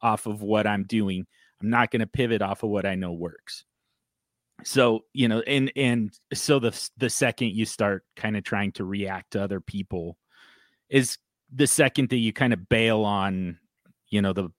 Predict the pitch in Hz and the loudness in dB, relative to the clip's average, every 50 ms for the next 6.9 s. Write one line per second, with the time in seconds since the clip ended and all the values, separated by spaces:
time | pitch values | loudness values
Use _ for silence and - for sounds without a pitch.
0 | _ - 117 104 95 - - - 131 117 113 110 110 104 101 92 104 107 104 101 | _ 0 0 0 0 -2 -4 -2 0 2 2 2 0 0 -2 -2 -2 -2 -2 -2
1 | 101 - - - 110 104 101 95 98 90 87 - - - 107 101 95 82 - - | -4 -4 -6 -4 -2 0 0 0 -2 -2 -4 -4 -4 -2 0 0 -2 -4 -4 -4
2 | 101 98 92 90 - - 98 95 92 78 82 95 - - 120 110 104 - - - | -4 -4 -4 -6 -8 -8 -12 -16 -16 -16 -16 -12 -4 0 0 0 0 -2 -6 -16
3 | - - - - - _ _ _ _ _ _ _ _ _ _ _ _ _ _ - | -20 -20 -20 -20 -20 _ _ _ _ _ _ _ _ _ _ _ _ _ _ -4
4 | - - 156 151 160 165 165 - - 175 170 156 147 - 156 135 135 131 135 143 | 2 4 6 6 6 6 4 2 2 2 2 2 2 2 0 0 0 0 -2 -2
5 | 135 - 165 151 - - 135 110 107 - - 113 117 120 131 143 151 165 175 170 | -2 -2 -2 -2 -2 -2 -4 -4 -4 -4 0 2 2 4 2 2 0 -2 -4 -2
6 | - - - 170 160 156 156 160 165 151 156 170 175 175 165 - - | -4 -2 0 2 2 4 4 2 0 -2 -2 -4 -6 -6 -6 -8 -12